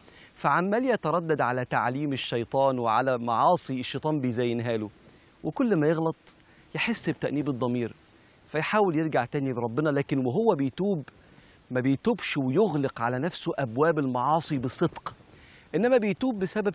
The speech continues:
تأنيب الضمير، لكنه بيسيب أبواب المعاصي مفتوحة. نمر على التليفونات هو عارف لو فضلت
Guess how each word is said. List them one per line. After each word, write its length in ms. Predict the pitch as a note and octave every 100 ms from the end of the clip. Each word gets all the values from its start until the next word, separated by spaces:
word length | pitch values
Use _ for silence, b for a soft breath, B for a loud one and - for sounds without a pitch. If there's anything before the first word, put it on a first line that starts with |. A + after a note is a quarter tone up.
| -
تأنيب 300 | F3 G3+ G3+
الضمير، 600 | C#3+ E3 E3+ D3+ G#2+ - _ b b C3
لكنه 280 | - G3+
بيسيب 460 | E3 D3 - A3 F3+
أبواب 360 | D#3+ C3 D3+ D#3
المعاصي 500 | C#3+ C3 C3 C#3+ C#3
مفتوحة. 520 | B2 - C3+ A#2 A2+
نمر 280 | B2+ F3 E3+
على 180 | B2+ B2+
التليفونات 640 | - B2 A#2+ C3 C#3+ C#3+
هو 140 | B2+ A#2+
عارف 360 | B2+ E3+ C#3+
لو 100 | B2+
فضلت 380 | A#2+ E3+ C3+ C#3